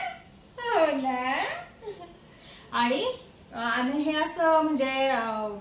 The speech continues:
आता just, अ, थ्री कंप्लीट झालं ना तर लेकरं काय करतात, अ, सगळं काही त्यांना म्हणजे, अ,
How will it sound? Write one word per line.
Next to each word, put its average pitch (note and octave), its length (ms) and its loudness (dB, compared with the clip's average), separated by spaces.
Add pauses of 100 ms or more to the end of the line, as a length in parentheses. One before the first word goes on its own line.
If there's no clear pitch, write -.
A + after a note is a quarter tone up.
(320)
आता C4 340 0
just, - 580 -4
अ, A#3 220 -2 (140)
थ्री D4 100 2
कंप्लीट D#4+ 400 -2
झालं D#4 280 -2
ना C#4 80 -2
तर C4 140 -2
लेकरं C4+ 260 -2
काय C#4 120 -4
करतात, G#3+ 380 -6 (540)
अ, G#3+ 460 -2
सगळं C4 400 2
काही C4 280 0
त्यांना B3+ 400 2
म्हणजे, A#3+ 440 0
अ, G#3+ 240 -4